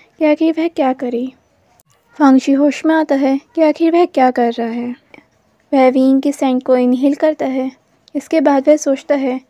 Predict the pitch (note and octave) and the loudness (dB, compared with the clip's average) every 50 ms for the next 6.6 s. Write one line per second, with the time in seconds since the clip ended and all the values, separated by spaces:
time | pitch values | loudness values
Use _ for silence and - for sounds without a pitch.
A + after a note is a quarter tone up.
0 | _ _ - D4+ C#4 C#4+ D4 C#4 A#3 A#3 A#3 A#3+ B3 B3+ - D4 C#4+ - D4 C#4+ | _ _ -2 0 0 2 2 2 0 0 0 0 0 0 -2 -4 -6 -2 -2 -2
1 | C#4 C#4 C#4+ - C#4 C#4 C#4 C4+ _ _ _ _ _ _ _ _ _ _ - - | -2 -2 -4 -6 -8 -8 -8 -10 _ _ _ _ _ _ _ _ _ _ -2 0
2 | C4+ C4 C4+ C4+ C4+ - C#4 C#4+ C#4+ - B3+ B3 B3 C#4 C#4+ C#4+ C#4+ C#4+ C#4+ C#4+ | 0 2 2 0 0 0 -2 -2 0 0 0 0 2 2 0 0 2 0 -2 -2
3 | C4 B3 B3 A#3+ B3+ B3+ _ _ _ - D#4+ D4+ D4 D4 D#4+ D#4+ E4+ E4+ D#4 - | -4 -4 -4 -4 -6 -8 _ _ _ -4 -2 -2 -2 0 -2 0 0 0 -2 0
4 | C#4 C#4+ C4+ C4+ - C4+ C4+ C4 - - - B3 B3+ A#3 B3 B3 A#3+ - _ _ | -2 -2 -2 -2 -2 -4 -6 -6 -8 -8 -8 -8 -6 -6 -8 -10 -10 -12 _ _
5 | _ _ - - _ _ _ - C#4 C4+ C4 - B3 A#3+ A#3+ C#4 - - B3+ - | _ _ -20 -20 _ _ _ 0 0 0 2 0 -2 -2 -2 -4 -6 -8 -4 -2
6 | C4 C4+ C#4 D4 D4 D4 D4 - D4 B3+ C4 | 0 0 2 0 0 -2 -2 -4 -4 -4 -4